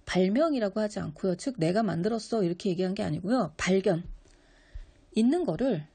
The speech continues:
찾아서 정리한 거예요. 이렇게 얘기를 하기 때문에 사실상 기원을 찾아 들어가면 원래부터 있던 거라고 이야기를 해요. 그들이 스스로. 그러니까 노자도 도라는 건 원래부터 있던 거야. 근데 내가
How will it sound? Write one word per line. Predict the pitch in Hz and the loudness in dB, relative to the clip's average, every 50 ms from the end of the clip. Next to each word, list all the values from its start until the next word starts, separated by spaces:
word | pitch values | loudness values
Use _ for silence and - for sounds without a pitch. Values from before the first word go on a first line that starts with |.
| _ _ _ _ _ _ _ _ _ _ _ - | _ _ _ _ _ _ _ _ _ _ _ -8
찾아서 | - - 339 349 381 359 - 196 196 196 165 - - | -4 -2 0 0 0 0 0 0 -2 -2 -2 -6 -6
정리한 | - 208 196 214 247 294 330 269 190 - | -4 0 0 2 2 0 0 -2 -4 -6
거예요. | - - - - 196 202 - _ _ _ _ _ _ _ _ | -8 -8 -8 -8 -8 -10 -10 _ _ _ _ _ _ _ _
이렇게 | - 202 220 285 285 - 320 233 | -2 0 0 0 2 0 0 0
얘기를 | 180 170 190 190 208 | 2 2 0 0 -2
하기 | 208 196 190 | -2 -4 -4
때문에 | - 180 180 202 233 277 233 165 - - - - - _ _ | -4 -4 -2 -2 -2 -2 -2 -4 -8 -14 -20 -20 -20 _ _
사실상 | - - 311 311 - - 269 - - 294 277 208 151 151 - _ _ _ _ _ _ _ _ _ _ - | -8 -6 -6 -6 -6 -8 -8 -4 -2 -2 0 -2 -4 -8 -12 _ _ _ _ _ _ _ _ _ _ -8
기원을 | - - 214 226 247 277 320 339 349 330 330 | -2 2 2 4 4 4 4 2 2 -2 -2
찾아 | - 311 320 - 311 | -2 0 2 4 2
들어가면 | 311 - 180 196 208 202 175 156 180 214 214 190 147 151 - _ _ _ - | 2 2 2 2 2 2 0 -2 0 0 0 0 -2 -4 -10 _ _ _ -2
원래부터 | 147 170 190 240 285 277 277 - - 247 | 0 2 2 2 0 -2 -4 -4 -2 -2
있던 | 170 151 - - 233 247 285 | -2 -2 -2 -2 -2 0 0
거라고 | 320 320 269 196 180 202 180 | 2 2 2 2 0 0 -2
이야기를 | 160 165 170 175 208 240 | -2 -2 -2 -2 -2 -2
해요. | 277 240 202 214 208 208 | -2 -2 -2 -2 -4 -4
그들이 | - - 202 185 202 180 156 147 147 - | -4 -4 -2 -2 -2 -2 -2 -4 -8 -10
스스로. | - - - - 320 - - - 170 165 175 - _ _ _ _ _ _ _ _ _ _ _ _ _ _ _ - | -16 -10 -6 -4 -4 -4 -2 -2 -2 -2 -4 -6 _ _ _ _ _ _ _ _ _ _ _ _ _ _ _ 0
그러니까 | 247 277 294 311 294 285 | 2 2 4 4 2 2
노자도 | 190 175 180 185 - 254 254 247 247 262 240 165 151 - _ _ _ _ _ _ _ _ _ _ _ _ _ _ - | 2 2 2 0 0 -2 -2 -2 -2 -2 -2 -2 -4 -6 _ _ _ _ _ _ _ _ _ _ _ _ _ _ -6
도라는 | - 190 208 247 294 330 339 | -2 0 2 2 2 2 2
건 | 339 247 | 2 2
원래부터 | 170 180 202 208 214 196 | 2 0 0 -2 -2 -2
있던 | 175 151 151 185 185 175 | -4 -2 -2 -4 -4 -2
거야. | 147 135 139 147 151 - _ _ _ _ _ _ _ _ | -4 -4 -6 -8 -10 -12 _ _ _ _ _ _ _ _
근데 | - - 208 214 254 262 | -4 0 0 2 2 0
내가 | 190 151 151 - 208 247 320 | 0 -2 -2 -2 -2 -2 -2